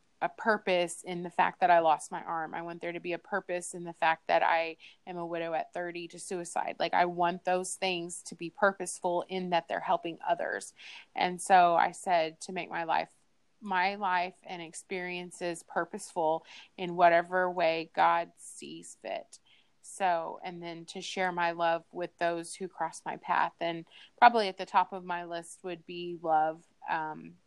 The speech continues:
you know, to find, like you said, to find true love. Um,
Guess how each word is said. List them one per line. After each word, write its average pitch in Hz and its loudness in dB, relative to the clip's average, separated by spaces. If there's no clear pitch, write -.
you 175 -6
know, 165 -6
to 175 -12
find, 165 -4
like 170 -8
you 180 -8
said, 160 -8
to - -20
find 165 -4
true 170 -8
love. 156 -2
Um, 85 -4